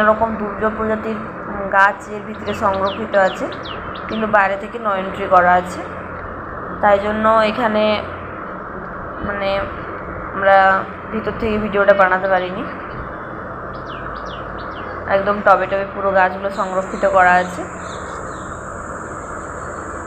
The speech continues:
আর দেখতে পাচ্ছ আমি যাচ্ছি, তোমার দাদাভাই ভিডিও বানাচ্ছিল। এই জায়গাটাতে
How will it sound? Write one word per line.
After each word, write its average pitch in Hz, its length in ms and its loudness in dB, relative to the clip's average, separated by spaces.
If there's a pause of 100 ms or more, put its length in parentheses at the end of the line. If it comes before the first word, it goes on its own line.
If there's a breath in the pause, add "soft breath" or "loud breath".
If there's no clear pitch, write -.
(360)
আর 208 80 6 (320)
দেখতে 202 280 -2
পাচ্ছ 214 300 6
আমি 220 220 2
যাচ্ছি, 208 400 0
তোমার 208 180 -4
দাদাভাই 214 320 4
ভিডিও 202 340 -2
বানাচ্ছিল। 208 400 -2 (1040)
এই 208 60 -2
জায়গাটাতে 214 460 4